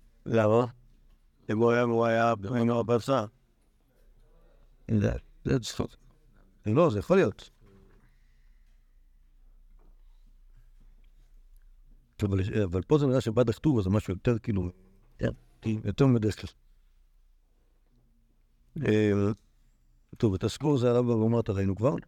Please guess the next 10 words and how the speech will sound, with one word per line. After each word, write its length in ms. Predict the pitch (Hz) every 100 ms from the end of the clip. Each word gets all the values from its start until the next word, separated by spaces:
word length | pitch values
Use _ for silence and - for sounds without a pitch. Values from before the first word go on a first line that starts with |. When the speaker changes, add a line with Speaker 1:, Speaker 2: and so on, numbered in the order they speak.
| _ _ _ _ _ _ _ _ _ _ -
Speaker 1:
אז 100 | 98
בואו, 200 | 104 98
בואו 200 | 98 98
נדלג 400 | 92 92 92 92
ל-, 280 | 87 92 101
לפולינג 380 | - 110 92
של 120 | - 95
המגיב. 300 | 90 98 85 - _ _ _ _ _ _ _ _ _ _ _ -
אמר 380 | 180 185 180 165
רביי, 240 | 156 143